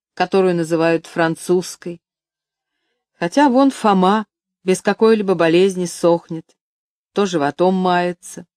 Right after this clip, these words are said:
то кишками, то изжогою весь высох. А раньше Андрей Иванович какой был тучный,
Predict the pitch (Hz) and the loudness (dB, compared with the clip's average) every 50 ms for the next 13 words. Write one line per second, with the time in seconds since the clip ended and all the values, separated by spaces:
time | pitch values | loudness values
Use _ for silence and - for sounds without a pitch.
0 | _ _ _ _ _ - 196 196 - - 151 - - - - 135 143 165 170 170 | _ _ _ _ _ -6 -6 -6 -4 -4 -6 -6 -6 -8 -2 -2 0 0 0 -4
1 | 156 _ _ _ _ _ _ _ _ _ - - 233 247 240 214 175 160 147 151 | -8 _ _ _ _ _ _ _ _ _ 0 4 4 4 4 2 0 -4 -2 0
2 | 175 190 220 202 185 190 180 180 185 _ _ _ - 147 175 180 - - 165 151 | 2 2 2 2 0 -2 -2 -4 -8 _ _ _ -6 -4 -4 -4 -4 -6 -4 -2
3 | 165 170 165 - - 165 _ _ _ _ _ _ _ _ _ _ _ _ _ _ | 0 -2 -2 -4 -12 -16 _ _ _ _ _ _ _ _ _ _ _ _ _ _
4 | _ _ _ - - - 160 180 190 208 220 233 226 - 190 175 170 147 156 180 | _ _ _ -18 -8 -2 0 2 2 2 0 0 -2 -2 -2 -2 -2 -2 -2 0
5 | 190 180 147 165 175 160 123 - - - - 147 139 _ _ - - 254 226 180 | 0 0 0 0 -2 -4 -4 -8 -12 -10 -8 -10 -10 _ _ -2 0 2 2 2
6 | 151 160 156 151 - _ - 196 190 165 120 - - - - 165 160 175 _ | 0 -2 -2 -4 -4 _ -2 0 0 0 -2 -6 -12 -12 -12 -12 -16 -16 _